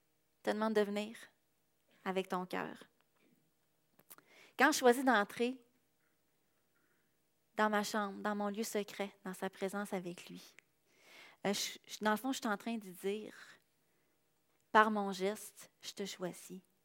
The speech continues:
aussi. » C'est ça que ça veut dire. Puis ça, ça touche le cœur de Dieu. Qu'on le choisisse,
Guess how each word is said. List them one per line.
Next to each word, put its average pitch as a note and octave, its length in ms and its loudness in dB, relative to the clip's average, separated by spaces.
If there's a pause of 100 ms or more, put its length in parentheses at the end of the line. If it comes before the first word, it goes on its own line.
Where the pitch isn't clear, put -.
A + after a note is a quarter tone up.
aussi. » - 440 -16 (1400)
C'est F#3+ 100 -14
ça A#3 180 -2
que A#3+ 60 -8
ça G#3 100 -6
veut F#3+ 140 -8
dire. F#3 280 -10 (920)
Puis - 80 -12
ça, C#4 320 6
ça F#3+ 200 -2
touche - 280 -6
le F#3+ 100 -2
cœur G#3+ 260 0
de F#3 120 -8
Dieu. E3 340 -12 (800)
Qu'on G3+ 100 -2
le G3+ 60 0
choisisse, G#3+ 840 0